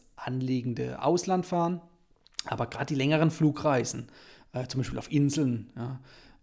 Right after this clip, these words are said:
äh, man denkt mal jetzt an Madeira oder auf die Kanaren, da kommt man mit dem Auto nicht so einfach hin. Klar, es gibt Fährverbindungen, aber aus Deutschland macht es wenig Sinn, dort anzureisen. Außer du möchtest natürlich für vier Monate dort bleiben,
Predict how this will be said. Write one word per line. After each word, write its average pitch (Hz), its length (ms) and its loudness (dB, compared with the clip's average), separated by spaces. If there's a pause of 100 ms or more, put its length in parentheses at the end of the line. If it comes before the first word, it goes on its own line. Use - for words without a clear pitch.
äh, 123 220 -8
man 120 140 -8
denkt 120 220 -2
mal 127 140 -6
jetzt 131 160 -8
an 131 180 -6
Madeira 131 400 0
oder 135 160 4
auf 127 140 -4
die - 80 -12
Kanaren, 123 560 0
da - 80 -6
kommt - 160 -10
man 131 80 -4
mit 131 100 -4
dem - 60 -8
Auto 131 460 -2 (280)
nicht 165 340 4
so - 100 2
einfach 123 280 -6
hin. 120 220 -6
Klar, 156 160 6
es 160 80 0
gibt 139 100 -4
Fährverbindungen, 165 640 2
aber 139 240 0
aus 135 140 -4
Deutschland 135 280 -4
macht 123 200 -8
es 120 120 -8
wenig 123 600 -2
Sinn, 123 160 -2
dort 123 160 -6
anzureisen. 123 640 -8 (180)
Außer 156 720 0
du 151 80 -2
möchtest 147 320 -2
natürlich 135 320 -2
für 139 280 -2
vier 143 260 2
Monate 127 460 -2
dort - 240 -8
bleiben, 131 340 -8